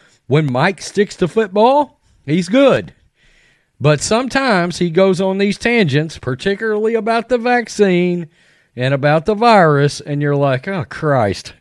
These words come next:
Man, would you just talk about damn football?" Well, I'm gonna show you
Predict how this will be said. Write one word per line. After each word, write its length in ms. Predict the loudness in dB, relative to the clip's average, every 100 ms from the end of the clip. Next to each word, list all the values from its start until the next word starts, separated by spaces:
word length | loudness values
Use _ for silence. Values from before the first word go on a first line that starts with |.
| _ _ _ _ _
Man, 200 | -2 -2
would 140 | -2 -4
you 80 |
just 360 | -4 -4 -4 -6
talk 400 | -6 0 0 0
about 480 | -4 0 0 0 -2
damn 280 | -2 -2 -4
football?" 680 | -4 -2 0 0 0 -2 -8 _ _ -20 _ _
Well, 320 | 0 4 4 2
I'm 180 | -2 -2
gonna 220 | 0 0
show 320 | 0 2 4
you 520 | 4 2 2 0 -2